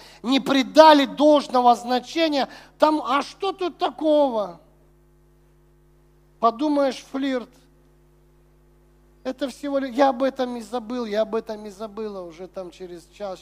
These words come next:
через два. А это крючок, а это гвоздик вбит в дом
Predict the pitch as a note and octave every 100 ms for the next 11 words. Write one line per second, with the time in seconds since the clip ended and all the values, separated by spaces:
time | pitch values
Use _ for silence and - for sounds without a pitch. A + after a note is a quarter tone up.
0 | - E3+ E3+ D3+ F3+ F#3 E3 _ _ _
1 | _ _ _ _ _ _ _ _ _ -
2 | D3+ F3+ A#3+ G#3+ - F#3 F3+ - F3+ D3
3 | A2+ _ _ _ - E3 F#3 G3 G#3 F3
4 | F3+ F#3+ D#3 D#3+ D3+ D3+ D3+ D3+ B2 _
5 | _ _ _ _ _ _ _ _ _ _
6 | _ - G#3+ F#3 C#3 A#2+